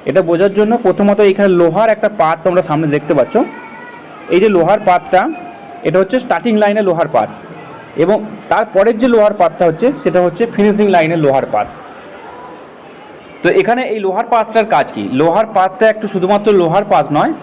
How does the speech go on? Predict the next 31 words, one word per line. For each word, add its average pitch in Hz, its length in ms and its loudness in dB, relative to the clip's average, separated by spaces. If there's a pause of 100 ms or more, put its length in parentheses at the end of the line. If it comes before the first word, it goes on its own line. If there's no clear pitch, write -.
(280)
এটা 165 220 2
হলো 180 240 2
একটা 160 360 0
ম্যাগনেটিক 165 760 0 (1000)
তোমাদের 160 360 2 (140)
পাত 160 200 0 (360)
বলতে 139 220 0
পারো, 104 200 0 (100)
ম্যাগনেটিক 170 540 -2
পাত। 143 200 0 (600)
এই 247 280 2
লোহার, 196 380 2
এই 190 180 2
ম্যাগনেটিক 190 540 -2
পাতটার 170 400 2
উপরে 196 240 2
বা 214 100 4
লোহার 190 320 2
পাতটার 185 360 0
উপরে 196 120 2
তুমি 202 180 0
যখনই 226 520 2 (340)
পা 175 180 2
রাখবে, 160 300 -2
প্রথম 196 320 -2
লোহার 170 240 2
পাতটার 151 300 0
উপরে, 185 240 0 (400)
তখনই 208 340 0
তোমার 185 280 0
কিন্তু 180 360 0